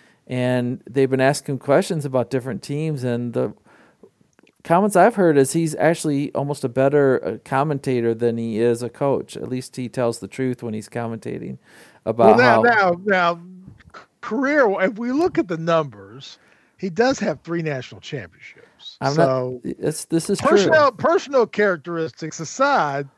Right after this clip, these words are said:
Speaker 2: he's a Hall of Fame coach.
Speaker 1: Yeah, yeah, yeah, but
Speaker 2: <laughs> It
Speaker 1: ho-
Speaker 2: took you a while to agree on that one.
Speaker 1: He is, but yeah, wow.
Speaker 2: Listen,
Speaker 1: Eh.
Speaker 2: Woody Hayes is a Hall of Fame coach,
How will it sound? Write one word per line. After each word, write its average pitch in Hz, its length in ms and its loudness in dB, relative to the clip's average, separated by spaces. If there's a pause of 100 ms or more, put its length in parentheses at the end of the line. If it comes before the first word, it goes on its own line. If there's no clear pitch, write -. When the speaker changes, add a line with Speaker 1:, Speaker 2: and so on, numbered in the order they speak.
(640)
Speaker 2:
he's 220 220 -2
a 208 100 2
Hall 185 200 4
of 160 80 -4
Fame 147 300 -10
coach. - 560 -8 (1500)
Speaker 1:
Yeah, 131 600 2 (300)
yeah, 131 500 2 (100)
yeah, 143 220 6
but - 100 8
Speaker 2:
<laughs> - 0 -
It - 60 8
Speaker 1:
ho- - 80 6
Speaker 2:
took 302 280 -2
you - 80 -2
a 262 140 0
while 277 260 4
to 233 100 0
agree 247 260 -4
on 240 220 2
that 240 260 0
one. 143 240 -8
Speaker 1:
He 202 220 6
is, 165 460 8
but 147 640 0
yeah, 123 540 2 (180)
wow. 101 500 -2 (1200)
Speaker 2:
Listen, 240 420 0
Speaker 1:
Eh. 190 120 -14
Speaker 2:
Woody 294 240 -4
Hayes 269 460 0
is 165 140 -6
a 160 80 0
Hall 156 240 2
of 151 100 -8
Fame 139 240 -10
coach, 285 320 -4